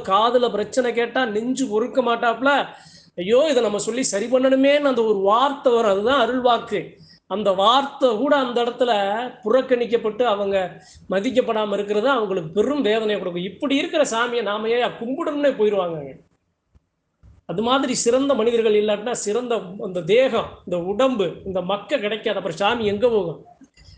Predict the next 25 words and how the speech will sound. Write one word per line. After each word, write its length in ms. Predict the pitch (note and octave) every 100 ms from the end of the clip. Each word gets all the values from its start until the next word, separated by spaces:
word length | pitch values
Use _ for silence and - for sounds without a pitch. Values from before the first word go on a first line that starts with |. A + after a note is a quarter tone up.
| -
இது 120 | G#3
எல்லாம் 260 | B3+ F4 C#4+
அடிப்படை 440 | C4 E4 - D#4 D4
காரணமே 420 | B3+ C4 C#4 C#4+
நம்ம 180 | C4 A#3
மக்கள் 360 | G#3+ G3 C4 A3+
தாங்க, 160 | G#3+ G3
குல 200 | F#3+ G#3+
மக்கள் 360 | G3 F#3 F3+ F3
தாங்க. 180 | E3+ D3+
நம்ம 400 | D3+ E3 A3 C4 A#3
சாமியை, 640 | - F#3 G#3+ C4+ C#4+ C4+
குலசாமியை 580 | A3+ G3+ A#3 A3+ A3+ A3
மலை 200 | F#3 F#3 G3
போல 280 | G3+ A#3
நினைக்கணும். 440 | G#3 F#3+ F#3+ F3+ - - _ _ _ -
குலதெய்வம் 500 | G#3 C#4 C4+ A#3+ G#3
வர்ற 200 | G#3 A#3+ -
சாமி 460 | - G#3 C4 C4 A3+
அடியை 300 | G3+ F#3 F#3 D#3+
மதிக்கணும். 640 | D#3 F#3 C4 C4+ G#3 F3 - _ _ _ _ _ _
அருள் 400 | D#3+ G3+ D4 D#4
வாக்கு 500 | C4+ B3+ B3+ - B3+ G#3 D#3+ -
அப்படிங்கிறதுக்கு 880 | F#3 - G#3 G#3+ G3 F#3+ F#3 G3+ F3 F3 A3+ C4 C4+ _ _ _ _ _
நாம 400 | F3 G3 A3 G3